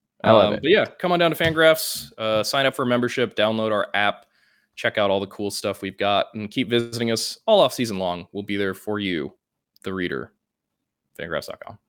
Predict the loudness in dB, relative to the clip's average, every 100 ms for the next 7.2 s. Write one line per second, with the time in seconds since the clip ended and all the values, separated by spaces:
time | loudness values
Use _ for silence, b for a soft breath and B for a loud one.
0 | _ -2 0 0 -2 -4 -2 0 0 -2
1 | -2 0 2 2 0 -4 -4 -2 0 2
2 | 4 6 6 6 6 6 6 6 4 2
3 | 2 4 6 6 4 6 6 4 4 4
4 | 2 -2 -2 -2 -2 -4 -6 -6 -8 -6
5 | -8 -8 -6 -2 -2 0 2 2 2 0
6 | -6 -8 -6 -6 -4 -4 -2 -2 -4 -10
7 | -12 -14